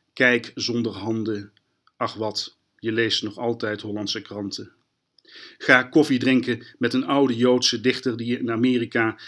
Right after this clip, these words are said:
twee lapsed Catholics trouwde. En luister, ik was in Wenen op zoek naar de vlucht van mijn ouders. Ik was net geboren en hoe troebel die stad. Mijn eigen vader noemde mij bij geboorte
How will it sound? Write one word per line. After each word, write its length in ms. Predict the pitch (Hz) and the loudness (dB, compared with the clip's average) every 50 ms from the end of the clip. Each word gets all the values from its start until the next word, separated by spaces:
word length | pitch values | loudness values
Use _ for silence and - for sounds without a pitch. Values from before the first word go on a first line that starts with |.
| - _ _ | -20 _ _
twee 460 | - - 135 135 135 131 131 131 - | 0 4 6 6 6 6 4 2 0
lapsed 540 | 117 113 123 123 123 - - - - - _ | 2 2 2 2 2 0 0 0 -2 -6 _
Catholics 640 | - - 135 120 - 123 113 110 104 101 - - - | 0 0 0 0 0 -2 -4 -2 -2 -2 -4 -4 -4
trouwde. 560 | - - 110 104 104 104 101 110 107 98 101 _ _ _ _ _ _ _ | -4 -4 -4 -4 -4 -4 -4 -6 -8 -10 -12 _ _ _ _ _ _ _
En 240 | _ - 120 120 120 | _ -4 -2 0 2
luister, 600 | 127 131 123 113 101 - - 95 - - - - _ _ _ _ _ _ _ _ _ _ _ | 2 2 2 0 0 -2 -4 -6 -12 -16 -20 -20 _ _ _ _ _ _ _ _ _ _ _
ik 180 | - 135 123 120 | -6 -6 -6 -6
was 200 | - 113 113 - | -6 -8 -6 -4
in 160 | 117 107 110 | -4 -4 -4
Wenen 520 | 104 117 120 120 117 117 113 113 113 - _ _ _ | -2 0 0 0 0 0 0 -2 -4 -6 _ _ _
op 200 | _ - 117 101 | _ -10 -8 -8
zoek 260 | 104 98 123 135 - 127 | -6 -6 -6 -6 -4 -4
naar 180 | 120 117 113 | -4 -4 -4
de 80 | 107 104 | -4 -8
vlucht 320 | - - 120 127 - - | -4 -4 -2 -2 -2 -4
van 120 | - 120 107 | -6 -6 -6
mijn 140 | 107 104 | -6 -6
ouders. 640 | 113 - 110 107 104 104 107 101 - - - - _ _ _ _ _ _ _ _ | -4 -4 -4 -4 -4 -6 -6 -6 -6 -6 -8 -8 _ _ _ _ _ _ _ _
Ik 180 | - 107 - | -10 -10 -6
was 240 | 104 113 123 120 - | -4 -2 -2 0 0
net 200 | 117 123 131 131 | 0 0 -2 -2
geboren 600 | - 120 107 110 113 117 113 110 110 107 104 107 - _ _ _ _ _ | -4 -6 -4 -2 -2 -2 0 -2 -4 -6 -6 -10 -14 _ _ _ _ _
en 180 | - 117 110 101 | -10 -10 -8 -6
hoe 200 | 107 113 110 - | -6 -8 -8 -8
troebel 360 | - 120 120 117 110 113 104 | -6 -4 -4 -4 -4 -6 -8
die 120 | 98 101 | -6 -6
stad. 500 | - - - 107 101 98 - - - - _ _ _ _ _ _ _ _ _ _ _ _ _ _ _ - - - - _ _ | -4 -4 -4 -4 -6 -8 -12 -16 -18 -20 _ _ _ _ _ _ _ _ _ _ _ _ _ _ _ -20 -20 -20 -20 _ _
Mijn 300 | - 120 123 123 - - | -2 0 2 0 0 2
eigen 420 | 123 139 156 156 151 147 131 117 | 4 4 4 4 4 4 2 2
vader 420 | 107 123 127 131 127 127 123 120 | 2 2 4 4 4 2 2 2
noemde 240 | 117 123 127 123 117 | 4 4 4 4 2
mij 240 | 117 117 117 117 120 | 2 0 0 0 2
bij 180 | 113 120 110 101 | 2 0 0 -2
geboorte 580 | - 104 101 110 113 113 110 - 117 104 - | -4 -6 -2 0 0 0 0 -2 -4 -8 -8